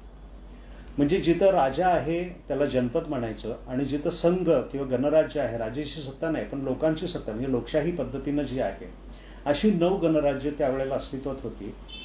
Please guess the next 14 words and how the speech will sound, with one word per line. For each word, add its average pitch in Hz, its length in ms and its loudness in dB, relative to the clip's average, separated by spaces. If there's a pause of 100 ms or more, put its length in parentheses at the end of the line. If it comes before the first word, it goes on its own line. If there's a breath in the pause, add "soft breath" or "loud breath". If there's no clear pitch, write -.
(300)
कपिलवस्तूचं 160 640 2
शाक्य 143 400 -4
आहे, 123 240 -4 (560)
पावा 127 240 6
व 139 100 2
कुशीनरा 131 520 0
यांचं 120 280 -2
मल्ल 117 200 -4
आहे, 123 260 -4 (580)
मल्लांचं 123 420 2
म्हणूया. 113 280 -4 (100)
वैशालीचे 127 600 0
लिच्छवी 139 420 -4
आहे, 139 100 -6